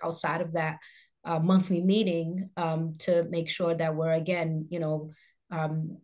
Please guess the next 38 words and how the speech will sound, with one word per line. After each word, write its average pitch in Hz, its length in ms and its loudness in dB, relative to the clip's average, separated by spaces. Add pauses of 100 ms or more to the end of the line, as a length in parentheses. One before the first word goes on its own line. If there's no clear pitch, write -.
keeping 196 280 2
up 190 160 -2
to 190 80 2
date 180 300 4
with 170 140 0
what 170 240 0
is 170 120 0
happening 185 680 0
around 170 420 -2
all 214 200 4
of 196 80 -2
C 165 180 -6
S 156 120 -4
W 160 280 -4
G 165 480 -6
recommendations, 165 640 -2
as, 151 220 -4 (160)
as 156 340 -4
I 160 80 -2
just 160 320 -4
went 160 240 -6
over 185 400 0
those 156 240 -6
recommendations, 160 720 -4 (360)
but 196 260 4 (140)
particularly 196 680 2
around 151 320 0
crest, 156 600 0
because 165 220 -6
we 165 120 -2
know 160 160 -2
that 156 160 -2
that's 156 260 -6
one 160 200 -2
of 160 140 -4
the 151 80 -4
main, 160 440 -2 (420)
um, 156 480 -2